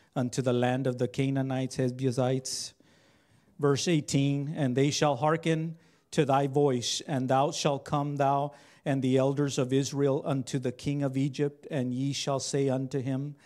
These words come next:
'The Lord God of the Hebrews has met with us in the wilderness, that they may sacrifice to the Lord.'"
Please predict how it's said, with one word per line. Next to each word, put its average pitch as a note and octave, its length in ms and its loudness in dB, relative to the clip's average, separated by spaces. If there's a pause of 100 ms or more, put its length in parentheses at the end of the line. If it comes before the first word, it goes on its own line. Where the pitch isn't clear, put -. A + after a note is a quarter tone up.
(400)
'The C3+ 100 2
Lord C3 320 2
God C#3 380 4
of B2+ 220 -2
the B2 80 2
Hebrews C3 680 -4 (100)
has B2 320 -2
met B2+ 400 -6 (220)
with B2 320 -4
us - 380 -12 (1300)
in C3 180 -4
the B2+ 100 2
wilderness, B2 840 2 (1600)
that B2+ 180 4
they A#2+ 120 6
may A#2 180 4
sacrifice B2 1120 0 (120)
to B2+ 120 2
the A2 120 2
Lord.'" A2 480 2